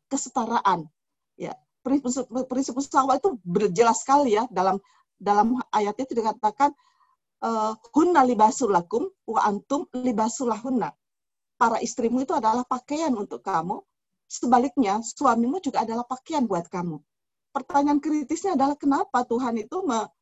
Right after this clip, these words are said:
menggunakan istilah atau mengilustrasikan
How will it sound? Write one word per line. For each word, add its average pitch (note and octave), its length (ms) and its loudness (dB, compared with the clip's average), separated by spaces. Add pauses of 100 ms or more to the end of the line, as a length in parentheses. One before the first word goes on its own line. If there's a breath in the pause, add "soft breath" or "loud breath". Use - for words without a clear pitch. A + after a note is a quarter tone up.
(120)
menggunakan A#3 760 2 (760)
istilah B3+ 420 2 (140)
atau A#3 240 -2
mengilustrasikan A#3+ 880 -2